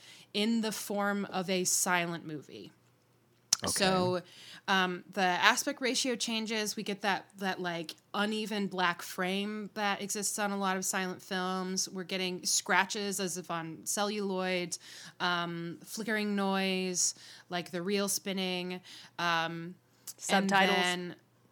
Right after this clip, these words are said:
Speaker 1: yeah, and we get, um, dialogue cards that
Speaker 3: Yeah.
Speaker 1: are interspr-, and not for all
Speaker 2: Wow.
Speaker 1: of 'em, right?
Speaker 2: They, like, really
Speaker 1: But
Speaker 2: lean into this. Holy cow.
Speaker 1: in this
Speaker 3: The first
Speaker 1: first
Speaker 3: one
Speaker 1: sequence,
Speaker 3: especially.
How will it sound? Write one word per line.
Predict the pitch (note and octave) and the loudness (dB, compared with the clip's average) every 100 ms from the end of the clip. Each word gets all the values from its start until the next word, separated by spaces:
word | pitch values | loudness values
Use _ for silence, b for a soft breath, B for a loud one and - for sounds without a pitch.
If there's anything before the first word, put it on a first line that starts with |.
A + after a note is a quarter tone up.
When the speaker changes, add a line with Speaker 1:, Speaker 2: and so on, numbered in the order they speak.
| - | -8
Speaker 1:
yeah, | G3+ A3 | 2 4
and | G3 G3+ | 4 2
we | G#3+ | 2
get, | G#3 A3 G3 - - | 2 2 0 -4 0
um, | F#3 F3+ F3 - _ _ F#3+ | 4 4 0 -6 _ _ 2
dialogue | A#3 C4 A3+ F3 E3 | 6 6 6 2 0
cards | - E3+ C#3 C#3+ - - - | -6 -6 -6 -10 -4 -2 -2
that | F#3 G3 F#3 | -2 2 4
Speaker 3:
Yeah. | F#3 | 6
Speaker 1:
are | F#3 F3+ F3 - | 6 2 0 -2
interspr-, | G#3 G#3 G3 - G#3 | -2 0 0 -2 0
and | G#3 G#3+ - - - | 0 0 -8 -14 -4
not | A#3+ C4+ - | 4 6 6
for | A#3 | 6
all | G3+ F3+ | 6 6
Speaker 2:
Wow. | D#3+ | 2
Speaker 1:
of | |
'em, | C3+ D3 E3 | -6 -12 -14
right? | F3+ F#3 F#3+ A#3 | -4 2 4 4
Speaker 2:
They, | F#3 | 2
like, | F3 | 6
really | G3 F#3+ | 6 8
Speaker 1:
But | |
Speaker 2:
lean | F#2+ - G2+ | 6 4 4
into | E3+ | 2
this. | E2 - - | 0 -4 -6
Holy | - - | -8 -6
cow. | - - - | -4 -2 2
Speaker 1:
in | A3 A#3 | 4 6
this | B3+ | 8
Speaker 3:
The | G#3 | 6
first | - | 8
Speaker 1:
first | B3 D#4 D4+ | 8 10 8
Speaker 3:
one | F#3 | 6
Speaker 1:
sequence, | - B3 A3 F#3 | 4 6 6 4
Speaker 3:
especially. | D3+ C#3 | 0 -4